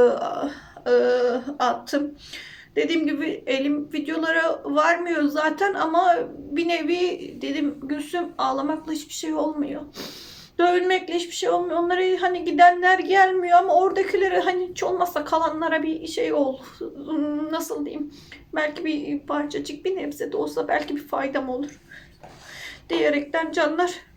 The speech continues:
bu videomu çekeceğim. Bu videomu atacağım. Bu videomu ayrı atacağım. Yarınki videom ayrı olacak. Dediğim gibi bu iki videomun gelirini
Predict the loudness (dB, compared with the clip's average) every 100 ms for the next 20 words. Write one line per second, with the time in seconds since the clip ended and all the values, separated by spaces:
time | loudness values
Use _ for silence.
0 | -20 -18 -20 -6 0 4 2 2 -2 -2
1 | -2 -6 -2 -2 0 -2 -2 -2 -2 -2
2 | -2 -2 -2 -2 -8 -20 -20 -20 -20 -20
3 | -20 -20 -20 -20 -20 -20 -20 -20 -20 -20
4 | _ _ -10 -6 -6 -6 -6 -8 -6 2
5 | 4 6 6 6 6 4 2 0 0 0
6 | -2 -8 0 4 6 4 0 0 0 0
7 | 2 4 4 4 4 0 -4 -6 -4 0
8 | 2 4 2 2 -2 -2 -2 -2 -4 -4
9 | -6 -6 -6 -2 2 2 2 0